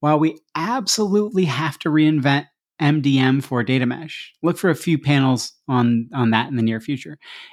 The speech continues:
It's pretty clear it's bad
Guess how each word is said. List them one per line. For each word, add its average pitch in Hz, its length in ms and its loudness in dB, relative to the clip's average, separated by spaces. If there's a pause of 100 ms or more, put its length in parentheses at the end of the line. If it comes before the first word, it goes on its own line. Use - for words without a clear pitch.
(180)
It's 170 240 0
pretty 233 400 0
clear 175 580 2
it's 147 220 0
bad 143 560 0